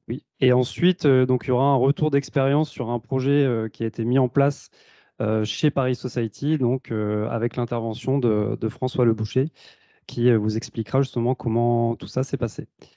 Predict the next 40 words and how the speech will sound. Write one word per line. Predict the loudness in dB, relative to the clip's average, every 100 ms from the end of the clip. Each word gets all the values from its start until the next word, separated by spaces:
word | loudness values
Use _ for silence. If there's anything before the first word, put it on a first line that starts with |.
| -20 -20 -20 -20 _ -2
Donc, | 2
pour | 4
ceux | 4 4
qui | 4
me | 4
connaissent | 4 4 2
pas, | 2
moi, | 4
je | 0
suis | -2
donc, | -2 -2 0
euh, | 0 2
Laurent | 2 2 2
Rolla, | 2 0 0 0 0 -2
je | -4 -6
suis | -10 -12 -8
consultant | -8 -6 -8 -2 0 2
en | 0
finance. | -2 0 0 0 -6 -8 _ _
Euh, | -4 -2 0 0 0 0
j'ai | 0 2
démarré | 2 2 2 4 4
en | 2
arrivant | 0 0 0 0
chez | 0 -2
Biworkshop | 0 -2 -2 -2 -2
en | -4 -6 -8 -12 _ _ _ -8
travaillant | 0 2 4 4 2
donc, | 0 -2 -2
euh, | 0
en | -2
tant | -2 -4
que | -2
consultant | -4 -4 -4 -2
finance | -2 0 0 0
sur | 0
le | 2 0
R | -2
P | -2 0 0
NetSuite. | 0 -2 0 -2 0